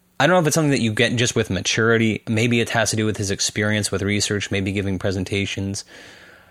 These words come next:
But just talking with him, he was able to just sort of run with anything you, you, you said to him and just sort of go on this, tell this great story about his experience. And he was so articulate.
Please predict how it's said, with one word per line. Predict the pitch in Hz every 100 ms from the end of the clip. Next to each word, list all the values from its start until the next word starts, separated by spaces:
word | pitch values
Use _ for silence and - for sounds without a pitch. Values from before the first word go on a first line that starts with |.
| _ _ _
But | - 139
just | 220 247 - -
talking | - 165 190 - 117
with | 95 -
him, | 101 107
he | 139
was | 139 127 -
able | 131 165 175 156
to | -
just | 120 135
sort | - 151
of | 104
run | 92 92 95 110 143 147
with | 120
anything | 120 131 131 117
you, | 101 95
you, | 110 101 98 98 95 -
you | - 107 98 101 98 104 - - _ -
said | - 165 175
to | 120
him | 104
and | 107
just | 120
sort | 135
of | 107
go | - 131
on | 127
this, | 110 - - - - - - -
tell | - 156
this | 127
great | - 127 123
story | - 117 113
about | 95 98 95
his | 92
experience. | - - 104 98
And | 101
he | 104
was | 120
so | - 135
articulate. | 139 117 - 113 - 107 -